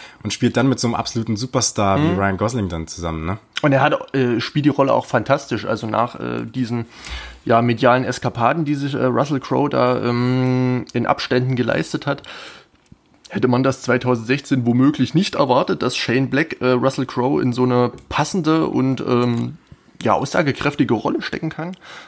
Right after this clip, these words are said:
Speaker 2: Äh, hat dann doch ganz gut geklappt und es ist ein, ja, sehr, sehr unterhaltsamer, cooler Film rausgekommen.
Speaker 1: Ja, herrlich.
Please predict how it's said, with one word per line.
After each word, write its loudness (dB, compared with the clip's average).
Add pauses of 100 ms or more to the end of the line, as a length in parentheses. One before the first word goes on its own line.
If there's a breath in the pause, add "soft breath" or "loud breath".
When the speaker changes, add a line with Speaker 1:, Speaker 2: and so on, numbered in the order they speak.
(100)
Speaker 2:
Äh, 2
hat 2
dann 4
doch 0
ganz -2
gut -4
geklappt -2
und 2
es -2
ist -4
ein, 0
ja, -2
sehr, 4
sehr 0
unterhaltsamer, 2
cooler -2
Film -8
rausgekommen. -14 (180)
Speaker 1:
Ja, 0 (720)
herrlich. -2